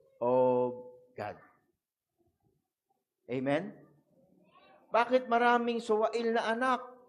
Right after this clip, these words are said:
Pinapakain naman ng magulang. Binubusog naman ng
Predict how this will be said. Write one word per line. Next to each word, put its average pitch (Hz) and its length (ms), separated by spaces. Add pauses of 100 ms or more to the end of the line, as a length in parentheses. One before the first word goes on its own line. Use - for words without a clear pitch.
(320)
Pinapakain 180 720
naman 226 280
ng 226 80
magulang. 233 600 (2250)
Binubusog 214 520
naman 233 280
ng 233 120